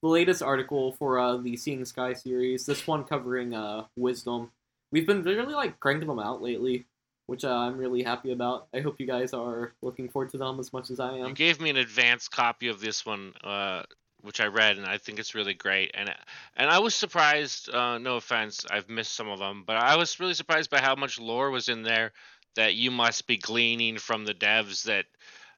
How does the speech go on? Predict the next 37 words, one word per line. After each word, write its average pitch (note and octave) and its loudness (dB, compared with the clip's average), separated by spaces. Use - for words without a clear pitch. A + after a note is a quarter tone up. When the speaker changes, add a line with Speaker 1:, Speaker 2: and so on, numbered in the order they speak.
Speaker 2:
uh, G2 2
they G#2+ 4
haven't A2 4
told A#2 -2
anyone G#2+ -2
else. A2+ -4
So G2 -4
if G#2+ -8
you B2+ -6
need B3 -2
some G3+ -4
juicy C3 0
lore, F#2+ -4
try A2 0
to B2 -10
read B2+ -4
these, A2+ -8
uh, F2+ -4
articles. A#2 2
Speaker 1:
Bro, D#3+ 6
I've D3 2
got - 4
secrets. - -8
I've D#3 4
got G3+ 2
somebody E3+ 0
on D3+ 2
the C3 0
inside. G2 -6
I D3 2
probably F3 6
shouldn't F3+ -2
say C3+ 0
this D#3 -2
on D3+ 0
the B2+ -6
podcast, E3+ 0